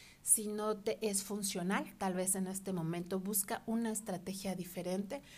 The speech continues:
para lograr tus metas. Como siempre,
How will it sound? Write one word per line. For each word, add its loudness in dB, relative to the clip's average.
para 2
lograr 2
tus -6
metas. -6
Como 4
siempre, 6